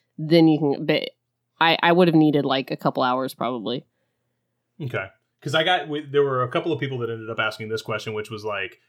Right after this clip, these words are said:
Speaker 2: why did she actually change her shirt and put on the crop top?
Speaker 1: Why did she, why, my question is, why did she have the crop top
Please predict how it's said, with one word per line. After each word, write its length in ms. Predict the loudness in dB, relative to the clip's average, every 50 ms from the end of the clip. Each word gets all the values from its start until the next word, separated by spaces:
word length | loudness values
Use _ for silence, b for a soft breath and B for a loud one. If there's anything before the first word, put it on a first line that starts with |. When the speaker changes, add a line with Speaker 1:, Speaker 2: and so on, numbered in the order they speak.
| _ _ _ _ _ _
Speaker 2:
why 260 | -4 0 2 4 4 2
did 140 | 0 -2
she 160 | -4 -6 -6 -4
actually 360 | -6 -6 -6 -8 -8 -10 -10
change 360 | -10 -10 -10 -10 -10 -12 -14
her 100 | -16 -16 -18
shirt 420 | -16 -14 -12 -12 -12 -14 -18 _ _ _ _ _ _ _ _ _ _ _ _ _ _ -10
and 140 | -10 -8 -6
put 160 | -4 -4 -4
on 280 | -4 -4 -6 -8 -10
the 80 | -12 -14
crop 260 | -12 -12 -12 -12 -14
top? 300 | -18 -20 -20 -20 -20 _ _ _ -6
Speaker 1:
Why 260 | 0 2 4 6 6
did 140 | 4 4 4
she, 180 | 2 0 -2 -2
why, 380 | 0 4 4 6 6 6 4 2
my 220 | 4 4 4 4
question 280 | 4 4 4 4 4 4
is, 120 | 2 4
why 140 | 4 4 4
did 100 | 4 2
she 220 | 0 -4 -6 -8 -10 -12 -6 0
have 340 | 2 4 6 4 4 2 0
the 80 | -4 -4
crop 340 | -4 -4 -6 -6 -8 -10
top 320 | -12 -10 -10 -10 -10 -12